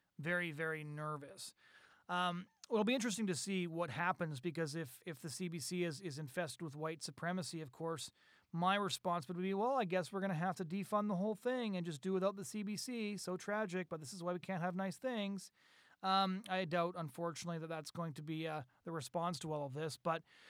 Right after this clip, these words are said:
it'll be interesting to watch the Liberal struggle session continue as, as progressives accuse them of sins that they are used to accusing conservatives of.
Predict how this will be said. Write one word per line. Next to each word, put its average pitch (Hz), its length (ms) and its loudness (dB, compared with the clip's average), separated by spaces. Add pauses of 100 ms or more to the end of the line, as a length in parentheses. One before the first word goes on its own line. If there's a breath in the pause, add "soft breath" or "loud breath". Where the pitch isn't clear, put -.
(260 loud breath)
it'll 196 160 2
be 208 160 2
interesting 214 440 0
to 170 100 0
watch 180 340 4
the 180 120 -2
Liberal 180 420 2
struggle 180 460 2
session 160 520 -2
continue 170 680 0
as, 156 320 -4
as 147 120 -6
progressives 165 720 -2 (320 loud breath)
accuse 175 520 0
them 165 300 -2
of 160 200 -2
sins 185 320 0
that 151 160 -8
they 185 160 4
are 196 100 0
used 160 280 -4
to 160 120 -2
accusing 160 400 -2
conservatives 180 720 0
of. 147 260 0